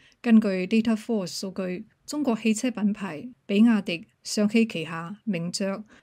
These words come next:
等中國汽車製造品牌，七月份歐盟註冊嘅新電動車數量較上個月下降咗百分之四十五。中共商務部等七個部門十六號發布通知，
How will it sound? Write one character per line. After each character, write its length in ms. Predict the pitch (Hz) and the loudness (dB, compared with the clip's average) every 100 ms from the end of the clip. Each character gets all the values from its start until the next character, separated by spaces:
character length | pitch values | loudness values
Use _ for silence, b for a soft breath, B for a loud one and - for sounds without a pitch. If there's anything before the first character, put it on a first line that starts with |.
| b | b
等 200 | 208 233 | 6 6
中 200 | 240 277 | 6 -2
國 120 | 226 | -2
汽 180 | 208 202 | 0 -2
車 140 | 202 | 2
製 200 | 220 208 | 0 0
造 140 | 175 185 | -6 -8
品 180 | 160 185 | -8 -8
牌， 380 | - 175 202 _ _ | -8 -10 -12 _ _
七 240 | - 294 | -4 0
月 40 | 254 | 0
份 380 | 214 196 185 214 | -2 -4 -2 0
歐 100 | 269 | 2
盟 220 | 202 165 175 | 2 0 -6
註 160 | 202 | -6
冊 160 | - 180 | -6 -8
嘅 160 | 196 | -6
新 420 | 175 - 226 220 202 | -6 0 6 6 6
電 160 | 208 | 0
動 160 | 185 180 | -2 -4
車 220 | - 214 | -2 -2
數 220 | 208 180 | -2 -6
量 260 | 175 160 175 b | -6 -8 -12 b
較 220 | - 226 220 | 2 4 6
上 200 | 220 196 | 4 4
個 140 | 208 | 4
月 140 | 202 | 2
下 200 | 180 180 | 0 -8
降 220 | 180 180 185 | -6 -4 -4
咗 160 | 170 | -4
百 140 | 175 170 | -6 -6
分 180 | 180 | -6
之 200 | 175 196 202 | -4 -2 -2
四 120 | 180 | -4
十 120 | 170 | -6
五。 340 | 208 170 180 - _ _ - | -4 -2 -4 -4 _ _ -8
中 180 | 277 285 | 0 2
共 220 | 233 196 | 4 2
商 200 | 208 262 | 4 6
務 160 | 233 | 6
部 300 | 185 185 175 | 4 -2 -4
等 320 | 165 175 190 220 | -6 -2 2 2
七 100 | 262 | 0
個 120 | - | -4
部 160 | 202 175 | -4 -6
門 300 | 175 165 - | -6 -8 -6
十 140 | - | -2
六 120 | 202 | 0
號 240 | 196 196 185 | 0 -2 -4
發 200 | - 202 | -4 -6
布 340 | 208 190 196 | -4 -4 -4
通 240 | 220 233 233 | 0 6 6
知， 360 | 233 233 226 | 6 4 4